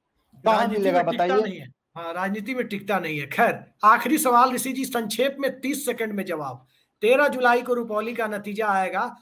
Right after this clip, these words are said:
Speaker 2: तो क्या रुपौली बिहार के राजनीतिक रूप को परिवर्तित करने की दिशा में कोई landmark बनने जा रहा है?
Speaker 1: देखिए, यदि रुपौली में जेडीयू चुनाव हारती है,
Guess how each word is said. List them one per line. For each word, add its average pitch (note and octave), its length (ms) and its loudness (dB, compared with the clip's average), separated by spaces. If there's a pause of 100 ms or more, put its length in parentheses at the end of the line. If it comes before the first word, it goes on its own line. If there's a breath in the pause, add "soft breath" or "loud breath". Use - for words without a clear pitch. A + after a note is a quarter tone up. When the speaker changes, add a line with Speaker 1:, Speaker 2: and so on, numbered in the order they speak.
(120)
Speaker 2:
तो F3+ 60 -16
क्या A3+ 240 2
रुपौली G#3 500 -2
बिहार G3+ 440 -2
के A3+ 80 -6
राजनीतिक G3+ 500 -4
रूप G3+ 280 -12
को G#3+ 60 -8
परिवर्तित F3 500 -10
करने F#3+ 300 -10
की G#3 120 -12
दिशा F#3 300 -8
में A3+ 260 -8 (420)
कोई G3 520 -8
landmark F#3+ 480 -8
बनने G#3+ 280 -10
जा G3+ 160 -8
रहा G3 180 -8
है? F#3+ 100 -16 (1400)
Speaker 1:
देखिए, G#3 300 4
यदि G#3+ 140 4
रुपौली A3 480 4
में A#3+ 200 4
जेडीयू G#3+ 260 6
चुनाव G3+ 320 4
हारती E3+ 400 4
है, G3+ 360 6